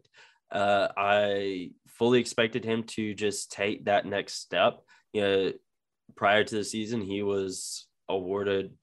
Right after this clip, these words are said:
you know, an A to put on the front of his jersey, and he's really taking that next step, one, as a leader for the team, and then also on the ice. The guy is absolutely killing it there, and it's not one of those things of,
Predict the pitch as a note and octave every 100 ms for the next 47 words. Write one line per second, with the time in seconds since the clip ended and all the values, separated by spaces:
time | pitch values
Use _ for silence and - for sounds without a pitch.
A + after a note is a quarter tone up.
0 | - F#2+ F2+ F#2+ - G2 C#2+ G2 G#2+ A2+
1 | - G2+ G2 G2 - G2+ F#2 G#2 F#2+ -
2 | G2 G2 G#2 C3+ D#3+ _ _ _ - G#2+
3 | G2+ G2+ G2 - _ _ _ - A#2 A2
4 | A2+ B2 A#2+ A#2 B2 A#2 G#2+ G#2 G#2+ -
5 | A2 A#2+ - G2+ B2 C3 G#2 G#2+ G#2 G2
6 | G#2+ G#2 G2+ - G2+ F2+ F2 - G#2 A#2
7 | C3+ - - - A#2 A#2+ A#2 B2+ D3+ C#3+
8 | C#3 _ - B2 D3 G#2 A#2 A2+ F2 -
9 | - G#2 G2 G#2 A#2+ B2 - G#2+ G#2 F#2+
10 | - G#2+ A#2 - G#2 A2 - G2+ G#2 G2
11 | - G2 G2 G2 - _ _ _ - G#2
12 | G#2 E2+ G2 - A2 G#2 A2 G#2+ G#2 F#2+
13 | - G#2 G2+ G2 E2+ F#2+ F#2+